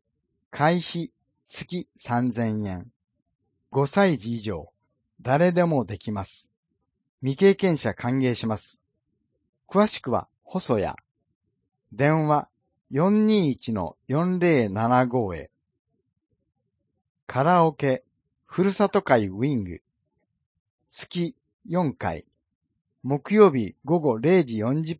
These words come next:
分から三時四十分ほか。障害学習センターほかで。入会金一千円。会費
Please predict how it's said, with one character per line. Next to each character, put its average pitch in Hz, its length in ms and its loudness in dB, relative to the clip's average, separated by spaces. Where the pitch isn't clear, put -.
分 107 200 -4
か - 140 -8
ら 87 200 -8
三 170 380 0
時 104 240 -12
四 151 240 0
十 156 160 -10
分 95 240 -6
ほ - 220 -14
か。 101 220 -6
障 185 260 0
害 190 160 4
学 170 200 2
習 175 180 0
セ 160 160 -2
ン 135 80 0
タ 101 200 0
ー 78 40 -6
ほ - 200 -16
か 101 140 -4
で。 85 200 -12
入 175 220 2
会 185 260 4
金 160 320 -6
一 117 140 -12
千 131 400 0
円。 110 280 -4
会 170 260 0
費 170 300 -10